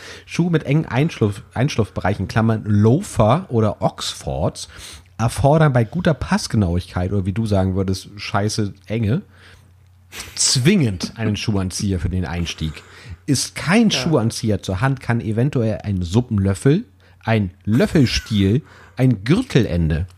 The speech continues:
Speaker 1: eine Kreditkarte oder ein mehrfach gefaltetes Taschentuch als provisorischer Schuhanzieherersatz dienen. <laughs>
Speaker 2: Geil.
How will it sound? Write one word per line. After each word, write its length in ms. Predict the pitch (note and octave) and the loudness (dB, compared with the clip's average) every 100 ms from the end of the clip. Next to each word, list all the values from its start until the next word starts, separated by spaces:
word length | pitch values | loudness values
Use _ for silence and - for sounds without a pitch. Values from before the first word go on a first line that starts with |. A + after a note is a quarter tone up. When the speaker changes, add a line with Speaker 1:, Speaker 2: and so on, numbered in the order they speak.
| - | -4
Speaker 1:
eine 240 | A#2 B2+ | 4 4
Kreditkarte 960 | A#2 A#2+ F#2 D3 - - A2 B2+ D3+ F#3 - | 4 2 2 0 0 0 2 4 2 2 2
oder 380 | A#2 B2 C#3 F3+ - - | 6 8 6 2 -6 -8
ein 200 | G#2 G2 | 0 4
mehrfach 440 | F#2 A#2 - D3 - | 6 4 4 0 0
gefaltetes 680 | G#2 - G2 G#2 - C3+ - | -4 0 0 0 -2 -2 -2
Taschentuch 640 | - D3+ - G2 A#2+ A2+ | 0 -2 0 -2 -2 -2
als 200 | G#2 - | -4 -6
provisorischer 880 | - B2+ B2 B2 G#2+ A2+ A2+ - B2+ | -2 0 0 0 2 2 2 4 2
Schuhanzieherersatz 1500 | B2 - D#3 - G#2 F#2+ - - F#2+ F2+ - F2+ F#2 F2 - F#2 | 0 -4 -4 -2 0 0 0 -2 0 0 -2 0 0 0 -4 -2
dienen. 480 | G2+ F#2+ F2 F#2+ - | 2 2 2 0 -4
<laughs> 1400 | - - - - - - - - - - - - _ - | -4 -8 -10 -20 -20 -20 -20 -20 -20 -20 -20 -20 _ -8
Speaker 2:
Geil. 480 | - B2 F3 D3 A2+ | 0 2 4 4 2